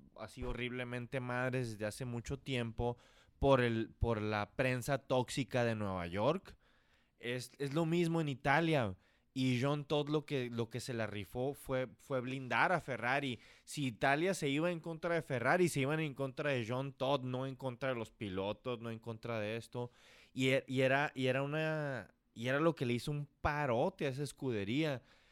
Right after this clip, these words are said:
Y, y, y Binotto, ¿contra qué puede? O sea, yo veo, por ejemplo, por más de que me quejaba, yo sí veo a Rivabene defendiendo a Ferrari contra Italia. A Binotto no.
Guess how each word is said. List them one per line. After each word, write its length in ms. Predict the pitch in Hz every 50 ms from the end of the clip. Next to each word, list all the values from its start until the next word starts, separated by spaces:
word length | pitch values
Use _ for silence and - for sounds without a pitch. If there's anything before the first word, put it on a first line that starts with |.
| _ _ _ _
Y, 260 | - 127 127 127 123 -
y, 200 | 135 127 127 -
y 200 | - 127 123 120
Binotto, 580 | 113 120 117 117 107 107 107 110 - - 190 190
¿contra 400 | 190 - 214 208 202 226 220 208
qué 320 | - - - 185 175 170
puede? 640 | 160 - - 156 156 151 143 135 127 123 120 113 104 - - - - - -
O 160 | - 131 131
sea, 400 | 120 - 147 131 123 117 113 104 -
yo 440 | 123 120 113 147 170 208 247 277 277
veo, 480 | 247 240 226 233 247 247 240 240 220
por 200 | - 214 196 165
ejemplo, 580 | 156 135 - 170 165 160 147 - 190 196 190 -
por 140 | 175 151 135
más 200 | 127 127 135 143
de 160 | 170 185 180
que 120 | - 180
me 240 | 160 151 143 131 120
quejaba, 580 | - 110 95 - 160 165 185 190 180 156 127 117 - - - - _ -
yo 160 | 156 208 226
sí 180 | - - 226
veo 300 | 190 170 175 165 160 156
a 80 | 151 147
Rivabene 720 | 131 131 131 127 110 107 104 101 110 113 117 123 139 147
defendiendo 840 | 147 143 135 - - 123 110 107 107 110 113 113 113 117 123 143 156
a 120 | 151 135 -
Ferrari 420 | - 123 110 98 107 110 120 139
contra 400 | - - 123 120 110 - 98 92
Italia. 580 | 90 - - 95 101 139 160 160 143 127 104 - - - - -
A 80 | - 117
Binotto 420 | 107 110 98 92 92 - - 117
no. 240 | 107 95 73 65